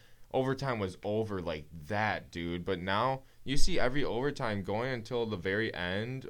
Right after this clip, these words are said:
with a winning field goal, or it goes to a tie or two minutes left when it's a ten-minute quarter.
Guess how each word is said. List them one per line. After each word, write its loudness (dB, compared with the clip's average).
with -4
a 0
winning -4
field -4
goal, -2
or 0
it -8
goes -2
to -6
a -2
tie -2
or -2
two -8
minutes -6
left -4
when -6
it's -8
a -8
ten-minute -10
quarter. -10